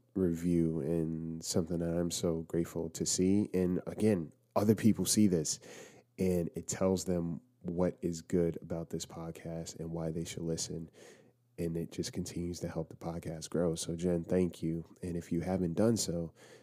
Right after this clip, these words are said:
and you wanna help this podcast out, it only takes a couple of seconds. So go do it. <laughs> Um, if you wanna get the coloring book, it's on Amazon and Barnes and Nobles.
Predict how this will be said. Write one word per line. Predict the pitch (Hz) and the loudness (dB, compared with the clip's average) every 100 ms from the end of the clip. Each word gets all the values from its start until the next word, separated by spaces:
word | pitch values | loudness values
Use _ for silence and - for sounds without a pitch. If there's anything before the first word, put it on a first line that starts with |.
| - - _ | -20 -20 _
and | 85 | -4
you | 82 | -2
wanna | 80 95 107 | 0 0 2
help | 117 107 | 0 0
this | 117 | -2
podcast | - 131 135 107 87 - | 0 2 4 4 2 -2
out, | - - _ _ | -8 -10 _ _
it | - | -8
only | 85 101 | -6 -2
takes | 120 117 | -2 -4
a | |
couple | - 123 120 | -6 -6 -4
of | |
seconds. | 120 120 110 82 - - _ | -2 0 -2 -4 -6 -10 _
So | - 85 85 85 _ _ _ | -10 -8 -8 -10 _ _ _
go | - 98 | 0 6
do | 107 117 | 8 8
it. | - - - 120 - 151 123 - | 6 0 2 4 8 8 8 0
<laughs> | - - - - _ - | -10 -14 -16 -20 _ 2
Um, | 92 90 85 82 82 | 4 6 4 2 -2
if | 82 | -2
you | - 92 | 4 6
wanna | 92 | 6
get | 92 92 - - - | 8 6 4 -4 -6
the | - 82 76 71 67 - | 2 4 4 2 0 -2
coloring | - 110 131 135 | 2 4 4 4
book, | 135 - | 0 0
it's | - 92 | -4 -2
on | 80 | -2
Amazon | - 92 92 92 95 92 | 0 0 2 4 4 2
and | - 78 76 | -2 -2 -2
Barnes | 76 73 | -2 -4
and | 76 | -2
Nobles. | 87 113 131 | 0 2 -2